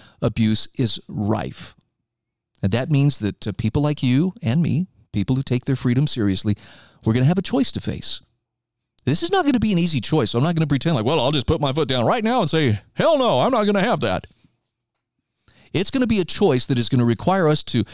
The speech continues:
choose between living comfortably within society, plenty of heat in the winter, air conditioning in the summer, food to eat, and,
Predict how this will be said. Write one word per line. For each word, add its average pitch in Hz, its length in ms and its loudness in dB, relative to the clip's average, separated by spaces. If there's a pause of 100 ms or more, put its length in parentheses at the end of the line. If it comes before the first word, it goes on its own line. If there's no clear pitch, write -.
(160)
choose 175 340 2
between 135 380 0 (280)
living 165 440 2
comfortably 196 640 0 (420)
within 151 380 2
society, 190 720 0 (680)
plenty 160 360 0
of 180 100 -2
heat 196 240 -2
in 190 80 4
the 190 80 4
winter, 185 800 2
air 156 180 0
conditioning 160 460 0
in 160 80 0
the 165 80 0
summer, 151 440 0 (300)
food 214 460 0
to 202 100 -2
eat, 175 540 -4
and, 113 160 -2